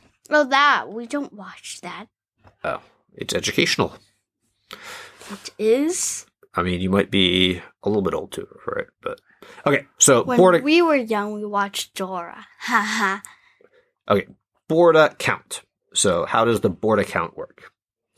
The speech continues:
Speaker 1: Works. Um, so everyone ranks all possible choices, and then we add up the ranks, and the lowest number wins.
Speaker 2: So if I, if it's my first choice, it gets one point. Second choice gets two points.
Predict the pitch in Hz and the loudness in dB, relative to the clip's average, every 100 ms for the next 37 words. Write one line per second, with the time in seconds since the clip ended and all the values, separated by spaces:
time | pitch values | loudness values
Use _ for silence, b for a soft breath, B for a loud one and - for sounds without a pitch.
0 | b b - - _ - - - _ - | b b -14 -14 _ -20 -20 -20 _ 0
1 | 269 269 277 277 - - 226 - _ B | 2 4 2 -2 -16 -10 -8 -8 _ B
2 | B B B 311 370 381 381 381 330 247 | B B B 2 6 6 8 6 4 2
3 | 226 247 - - 233 233 - 202 - - | 0 -2 -4 -4 -6 -8 -8 -10 -8 -8
4 | 277 - 202 220 - - - 339 - - | -8 -8 -10 -10 -10 -8 -4 -4 -4 -6
5 | - 262 254 247 247 247 254 - _ B | 0 2 4 4 2 -2 -6 -8 _ B
6 | B B B _ - 240 226 208 - 233 | B B B _ 0 4 4 2 0 2
7 | 247 254 - 208 202 240 277 - - - | 2 -2 -6 -4 -2 0 -2 -2 -6 -4
8 | 226 220 208 214 226 269 294 - 247 202 | -2 2 0 2 2 2 0 0 0 0
9 | 202 196 208 196 - - - _ _ - | -2 -4 -6 -12 -12 -18 -20 _ _ -4
10 | 90 87 87 85 104 98 101 - 92 95 | -2 -2 -4 -2 2 2 2 -2 -6 -8
11 | - - 185 175 - 156 147 - 92 82 | -4 -2 2 2 2 2 4 0 -4 -8
12 | - 98 101 110 104 - - 127 107 113 | -6 -6 -4 -6 -6 -4 -2 -2 -2 0
13 | 104 - - - 151 143 147 143 - - | 0 -2 -8 -4 -2 0 0 0 4 2